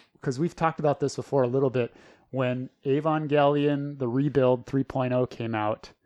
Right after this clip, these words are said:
you flew down to San Francisco to see the opening,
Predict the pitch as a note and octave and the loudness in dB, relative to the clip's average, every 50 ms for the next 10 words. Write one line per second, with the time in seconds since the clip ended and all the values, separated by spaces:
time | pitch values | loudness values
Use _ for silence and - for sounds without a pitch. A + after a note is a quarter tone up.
0 | _ _ _ _ _ _ _ _ _ _ B2+ C3 C3 C3 C3 B2 - - - D#3 | _ _ _ _ _ _ _ _ _ _ -2 0 2 2 2 2 0 -2 2 6
1 | D#3 E3 E3 D3 D#3 D3 C#3+ D3 C#3 C#3 C3 - - D3 C3+ B2 - A#2 - - | 8 8 8 8 6 6 6 4 2 0 -2 -4 -2 -2 -2 -2 -6 -10 -4 -2
2 | E3 - - - B2+ A#2 A2 G#2+ - - - - - - C#3+ C3 B2 A#2 A2+ - | -2 -2 0 0 2 2 2 0 -2 -6 -10 -8 -4 -2 -2 -2 -2 -4 -4 0
3 | B2 B2 B2 - A2+ A2 G#2 G2+ G#2 A2 G#2+ | 0 0 0 0 -4 -6 -6 -6 -8 -10 -14